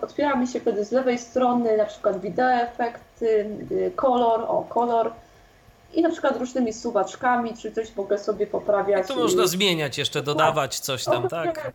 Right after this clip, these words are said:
Speaker 1: tego te elementy w tym programie są bardzo do-, fajnie ułożone. I, i dlatego mówię, że to jest,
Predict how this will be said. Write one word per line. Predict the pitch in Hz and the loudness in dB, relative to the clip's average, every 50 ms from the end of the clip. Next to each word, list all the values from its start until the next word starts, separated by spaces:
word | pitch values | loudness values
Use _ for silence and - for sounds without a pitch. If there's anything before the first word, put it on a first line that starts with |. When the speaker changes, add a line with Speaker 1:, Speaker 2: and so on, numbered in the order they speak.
| _ - | _ -12
Speaker 1:
tego | - 277 - | -12 -8 -4
te | - 262 | -4 -2
elementy | 285 277 277 285 349 415 427 415 - - - | -2 -4 -2 -2 -2 -2 -2 -4 -6 -8 -10
w | 262 - | -8 -8
tym | - 262 | -8 -8
programie | 262 269 269 269 294 302 302 294 294 | -6 -6 -6 -4 -2 -2 -2 -2 -4
są | - - 277 262 | -4 -4 -4 -2
bardzo | 285 285 262 269 | -2 -2 -2 -2
do-, | 247 285 277 | -4 -4 -4
fajnie | 285 - 285 277 277 277 - | -2 -2 0 0 0 0 0
ułożone. | 254 269 269 262 247 247 262 233 202 165 - - - - - _ _ - - - - - - - - | 0 0 0 0 0 0 0 0 0 -2 -4 -6 -8 -12 -18 _ _ -20 -20 -20 -20 -20 -20 -12 -4
I, | - 254 247 254 254 247 247 - 233 240 233 | -2 0 2 2 2 0 -2 -4 -6 -6 -6
i | 233 - - | -6 -2 -2
dlatego | 254 254 254 320 311 - 285 269 | -2 0 2 0 0 0 -2 -4
mówię, | 269 269 233 226 220 | -4 -4 -4 -6 -8
że | 233 226 | -8 -8
to | - 302 | -6 -6
jest, | 311 - - | -6 -8 -10